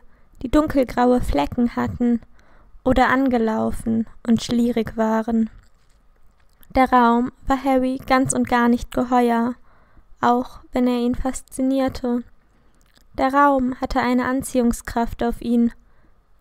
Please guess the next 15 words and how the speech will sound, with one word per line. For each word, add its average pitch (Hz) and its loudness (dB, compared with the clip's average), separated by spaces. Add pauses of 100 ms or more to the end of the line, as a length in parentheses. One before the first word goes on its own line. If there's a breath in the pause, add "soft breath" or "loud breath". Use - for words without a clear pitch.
die 254 2
er 240 4
unheimlich 233 0
fand. 233 -2 (1120)
Er 262 -2
wollte 277 2
hier 254 2
drin 277 0
bleiben, 226 0 (560)
für - -2
immer. 233 2 (1120)
Er 214 0
wollte 220 0
hier 220 -4
raus. 214 -2